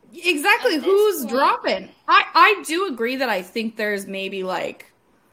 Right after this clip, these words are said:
Speaker 1: five teams in here. And obviously I'm being biased against some that I like, but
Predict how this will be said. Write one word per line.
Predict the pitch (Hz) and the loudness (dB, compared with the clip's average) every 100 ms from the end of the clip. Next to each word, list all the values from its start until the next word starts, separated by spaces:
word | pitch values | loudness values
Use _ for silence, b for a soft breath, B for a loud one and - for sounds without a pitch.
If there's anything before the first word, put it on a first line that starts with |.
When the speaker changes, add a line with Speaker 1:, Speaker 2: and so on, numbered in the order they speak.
| _ _ | _ _
Speaker 1:
five | - 202 202 208 - | 0 4 4 2 -6
teams | - 202 202 220 262 - 269 | -10 -10 -8 -6 -6 -8 -6
in | 247 | -4
here. | 254 240 240 | -4 -4 -4
And | 220 | -2
obviously | 220 220 220 208 | -2 -2 -4 -6
I'm | |
being | 208 196 185 | -6 -8 -8
biased | 170 170 175 180 185 | -6 -4 -4 -8 -12
against | 175 - | -10 -10
some | 185 180 | -10 -10
that | 175 160 | -10 -8
I | |
like, | 160 185 165 - _ | -6 -4 -4 -8 _
but | 202 185 165 | -4 -4 -6